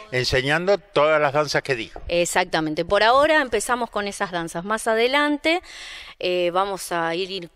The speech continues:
Speaker 2: incorporando otras danzas, porque queríamos ver la repercusión que esto tenía. Y bueno,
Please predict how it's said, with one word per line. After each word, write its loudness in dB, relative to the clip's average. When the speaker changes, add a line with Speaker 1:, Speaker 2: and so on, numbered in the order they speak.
Speaker 2:
incorporando -4
otras -8
danzas, 0
porque -8
queríamos -4
ver -2
la 0
repercusión -6
que -2
esto -6
tenía. -4
Y -6
bueno, -6